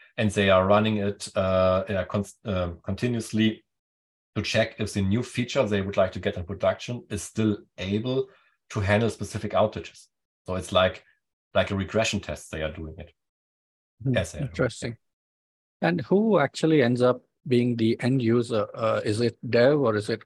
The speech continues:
Speaker 2: ops, or is it both? Uh, how do they use, uh, chaos engineering differently?
Speaker 1: Yeah, so the core persona is dedicated, or is, is coming out of the S R E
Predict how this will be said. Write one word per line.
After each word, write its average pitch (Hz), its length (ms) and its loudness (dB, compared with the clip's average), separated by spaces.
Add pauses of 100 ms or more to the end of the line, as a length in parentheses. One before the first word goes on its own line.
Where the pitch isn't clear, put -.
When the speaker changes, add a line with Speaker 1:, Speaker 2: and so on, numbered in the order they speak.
Speaker 2:
ops, 131 380 0
or 117 120 0
is 110 160 0
it 107 140 -2
both? 120 400 4 (440)
Uh, 120 140 0
how 123 200 4
do 135 80 4
they 127 160 4
use, 120 500 2 (100)
uh, 110 220 -2
chaos 110 280 0
engineering 107 500 0
differently? 107 540 -4 (540)
Speaker 1:
Yeah, 98 240 2 (160)
so 110 220 2
the 104 160 -2 (200)
core 139 280 4
persona 123 520 0 (100)
is - 380 -10 (220)
dedicated, 101 640 -2
or 92 180 -4
is, 98 140 -8
is - 80 -12
coming 104 400 0 (460)
out 101 240 2
of 92 200 -8
the 95 160 -8 (160)
S 98 140 -4
R 87 140 -2
E 95 220 -4